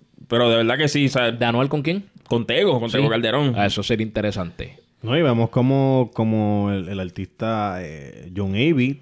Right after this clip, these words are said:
Speaker 3: sacó un tema con un sampleo de, de, de Tego y es
Speaker 1: Yo
Speaker 3: el
Speaker 1: no
Speaker 3: tema del, del, del hombre. O sea, es el
Speaker 2: De
Speaker 3: tema
Speaker 2: verdad.
Speaker 3: que lo hizo sonar ahora mismo, un
Speaker 1: De,
Speaker 3: trap
Speaker 1: de Perú.
Speaker 3: del chamaco desde Perú y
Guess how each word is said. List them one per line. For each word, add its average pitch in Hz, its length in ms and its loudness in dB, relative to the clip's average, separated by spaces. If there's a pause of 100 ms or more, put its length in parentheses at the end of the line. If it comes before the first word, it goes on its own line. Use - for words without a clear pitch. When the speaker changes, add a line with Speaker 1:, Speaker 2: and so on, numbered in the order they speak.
Speaker 3:
sacó 95 280 -4
un 107 140 -4
tema 113 300 -2
con 113 120 0
un 113 60 0
sampleo 110 460 -2
de, 107 320 0
de, 104 300 -2
de 107 160 -2
Tego 131 340 2
y 113 140 2
es 113 40 2
Speaker 1:
Yo 127 60 2
Speaker 3:
el 127 60 -2
Speaker 1:
no 131 80 0
Speaker 3:
tema 139 340 0
del, 127 160 -2
del, 107 260 -4
del 98 200 -4
hombre. 170 320 -2
O - 20 -8
sea, 113 200 0
es 120 40 2
el 123 60 0
Speaker 2:
De 110 80 -10
Speaker 3:
tema 143 160 0
Speaker 2:
verdad. 139 100 2
Speaker 3:
que 131 80 4
lo 131 60 4
hizo 131 140 2
sonar 135 300 0
ahora 135 200 2
mismo, 156 240 2
un 139 160 2
Speaker 1:
De, - 60 -12
Speaker 3:
trap 135 320 -2
Speaker 1:
de 127 180 0
Perú. 139 400 4
Speaker 3:
del 123 200 2
chamaco 143 540 0
desde 135 240 2
Perú 147 460 0 (340)
y 113 600 -2